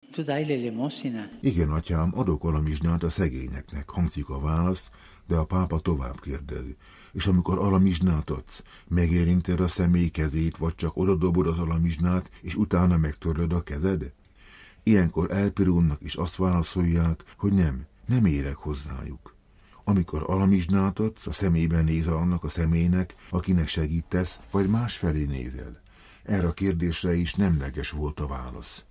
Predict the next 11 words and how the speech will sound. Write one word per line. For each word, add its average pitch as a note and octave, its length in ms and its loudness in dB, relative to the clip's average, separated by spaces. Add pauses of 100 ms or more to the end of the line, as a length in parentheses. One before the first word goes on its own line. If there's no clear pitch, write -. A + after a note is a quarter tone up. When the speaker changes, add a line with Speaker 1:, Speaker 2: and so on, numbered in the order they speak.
(300)
Speaker 2:
„Nem A#2+ 180 0
nézek D2 480 0
rá.” C#2 200 -12 (380)
Megérinteni F2 840 2
és C#2 200 -4
ránézni F#2 520 2
Krisztus F2 440 -4
testére, F2 640 0 (260)
aki F2 220 -2
szenved E2+ 500 2
testvéreinkben. C#2 1000 -6